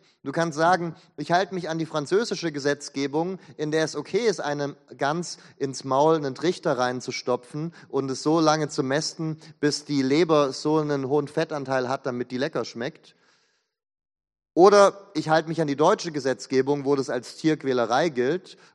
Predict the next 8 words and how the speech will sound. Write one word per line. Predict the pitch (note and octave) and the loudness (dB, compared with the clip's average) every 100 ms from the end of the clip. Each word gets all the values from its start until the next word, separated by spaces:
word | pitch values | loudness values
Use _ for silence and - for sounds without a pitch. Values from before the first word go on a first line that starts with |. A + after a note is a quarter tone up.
| _ | _
und, | C#3+ C3+ C#3 - - | 2 2 0 -6 -2
äh, | B2+ | -2
unter | A#2+ B2 | 0 -4
Strafe | B2 - F#3+ E3+ B2+ | -6 -2 0 0 -4
steht, | - G#2+ | -6 -8
sowas | - G#2 G2 - | -6 -6 -6 -8
zu | G#2 | -10
machen. | F#2+ E2+ D#2+ | -10 -10 -16